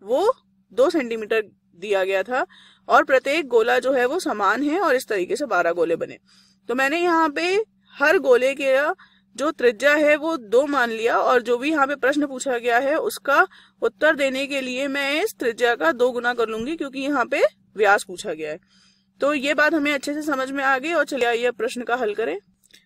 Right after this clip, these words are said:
तो यहाँ पे जो मुझे कॉन्सेप्ट लगाना पड़ेगा वो यही कि जो मेरे पास ये बेलन है और उसकी आयतन है वो इन सारे ही जो गोले हैं उनके आयतन के योगफल के बराबर होगी।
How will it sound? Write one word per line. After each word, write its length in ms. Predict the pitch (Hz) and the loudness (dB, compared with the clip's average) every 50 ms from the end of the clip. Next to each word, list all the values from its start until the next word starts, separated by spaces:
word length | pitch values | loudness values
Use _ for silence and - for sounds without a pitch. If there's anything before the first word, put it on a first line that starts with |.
| _ _ _ | _ _ _
तो 80 | - 233 | -2 -2
यहाँ 320 | 254 254 240 254 277 320 339 | 0 0 2 2 2 2 2
पे 140 | 349 349 | 0 0
जो 160 | 311 285 339 349 | 0 0 -2 0
मुझे 400 | 330 311 285 247 302 311 320 330 | 0 -2 -2 -2 -4 -4 -4 -4
कॉन्सेप्ट 500 | - - 349 330 339 233 226 302 277 285 | -2 -2 -2 -2 -2 -2 -4 -6 -6 -4
लगाना 320 | 285 262 262 254 254 269 | -6 -4 -4 -4 -4 -2
पड़ेगा 320 | 254 254 254 254 254 254 262 | -2 0 0 0 0 0 0
वो 160 | 269 277 277 | 0 0 -2
यही 440 | 269 247 220 214 214 208 247 277 302 - _ - | 0 0 0 0 0 -2 -6 -8 -8 -10 _ -8
कि 160 | 294 302 311 | -6 -6 -6
जो 200 | 240 269 311 330 | -6 -6 -6 -4
मेरे 240 | 330 311 285 277 277 | -4 -2 -2 -2 -4
पास 280 | 269 262 254 262 269 269 | -2 0 -2 -2 -2 -2
ये 60 | 294 269 | -6 -4
बेलन 400 | 220 208 185 185 202 226 254 247 | -2 -2 -2 0 -2 -2 -4 -4
है 100 | 254 262 | -6 -6
और 160 | 277 269 254 | -6 -6 -6
उसकी 240 | 240 - - - 269 | -6 -8 -10 -8 -6
आयतन 440 | 233 185 190 190 - - 220 226 220 | -4 -2 -2 -4 -4 -6 -8 -8 -6
है 260 | 220 233 254 294 359 - - - - - _ - | -8 -6 -6 -6 -6 -6 -10 -18 -20 -20 _ -2
वो 140 | 240 269 302 | 0 0 2
इन 180 | 277 277 285 277 | 0 -2 -4 -4
सारे 380 | 269 - 277 240 233 240 254 262 | -2 0 2 2 4 4 2 0
ही 500 | 269 277 277 294 330 349 359 370 392 392 - - - _ _ - | -2 -2 -2 0 2 2 4 4 2 2 0 -6 -16 _ _ -6
जो 160 | 202 247 262 | -2 -2 2
गोले 340 | 226 220 220 220 220 233 240 | 4 6 6 6 4 2 0
हैं 160 | 240 254 285 302 | 0 -2 -2 -2
उनके 320 | 269 254 233 233 - 247 240 | -2 -4 -6 -6 -4 -2 0
आयतन 460 | 220 214 202 190 - 226 226 226 226 | 2 2 0 0 -2 -4 -4 -4 -4
के 100 | - 269 | -4 -4
योगफल 460 | 285 254 208 180 180 - - 185 190 | -4 -2 -2 -4 -2 -2 -2 -2 -2
के 120 | 196 262 285 | -2 -4 -4
बराबर 360 | 240 214 175 156 151 160 156 | -2 -2 -2 0 -2 -4 -4
होगी। 340 | 185 175 160 160 160 170 | -4 -8 -10 -10 -14 -16